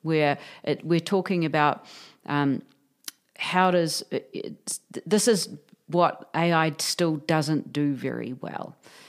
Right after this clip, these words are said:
is synthesize. It's what you're looking at when you do, when you look at Chat G P T is, is a summary in natural language from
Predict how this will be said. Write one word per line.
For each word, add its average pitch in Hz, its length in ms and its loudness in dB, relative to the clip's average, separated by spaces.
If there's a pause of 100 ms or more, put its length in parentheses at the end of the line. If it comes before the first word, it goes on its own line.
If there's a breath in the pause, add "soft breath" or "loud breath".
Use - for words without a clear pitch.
(180 loud breath)
is 147 160 -2
synthesize. - 1000 -6
It's 196 300 -2 (160 loud breath)
what 196 200 2
you're 190 100 4
looking 185 340 4
at 180 140 4
when 160 140 2
you 156 80 2
do, 156 260 0
when 151 160 2
you 151 80 2
look 151 180 -4
at 151 80 -4
Chat - 260 0
G 147 360 -6 (180)
P 147 320 -6
T 180 280 0
is, 143 180 -4
is 156 340 -6
a 156 140 0
summary 151 840 0 (460)
in 165 200 2
natural 165 400 -2
language 131 520 -4 (360 soft breath)
from 139 480 0